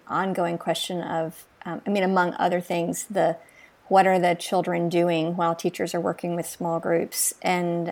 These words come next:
um, you know, we've been impressed by the materials that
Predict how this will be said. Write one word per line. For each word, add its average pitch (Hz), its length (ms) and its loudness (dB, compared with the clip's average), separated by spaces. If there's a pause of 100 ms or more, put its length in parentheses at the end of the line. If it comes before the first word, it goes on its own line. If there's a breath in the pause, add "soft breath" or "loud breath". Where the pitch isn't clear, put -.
um, 170 420 -4 (580)
you 196 80 -2
know, 180 100 2
we've 175 160 2
been 175 140 0
impressed 170 640 0
by 160 440 2
the 175 60 -4
materials 165 880 0
that 160 260 2